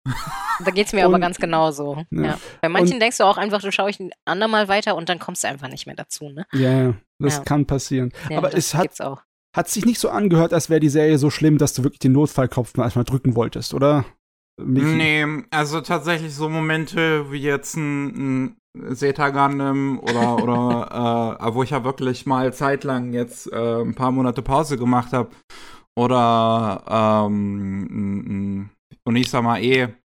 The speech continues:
Speaker 3: wo ich, ähm, irgendwann angefangen hab, einfach währenddessen auf meinem Handy zu spielen. Das hatte ich nicht.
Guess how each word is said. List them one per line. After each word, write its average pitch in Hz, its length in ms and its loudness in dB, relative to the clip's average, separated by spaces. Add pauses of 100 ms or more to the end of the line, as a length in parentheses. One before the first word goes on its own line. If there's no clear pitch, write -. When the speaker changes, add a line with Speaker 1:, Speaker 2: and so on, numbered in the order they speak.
Speaker 3:
wo 110 280 2
ich, - 840 -2 (180)
ähm, 98 1160 0 (360)
irgendwann 131 360 2
angefangen 127 500 -2
hab, 127 140 -2
einfach 117 320 -4
währenddessen 117 420 0
auf 107 160 -4
meinem 110 180 0
Handy 135 220 0
zu - 140 -10
spielen. 113 480 0 (600)
Das 147 300 0
hatte 143 160 2
ich 113 120 -8
nicht. 92 260 -8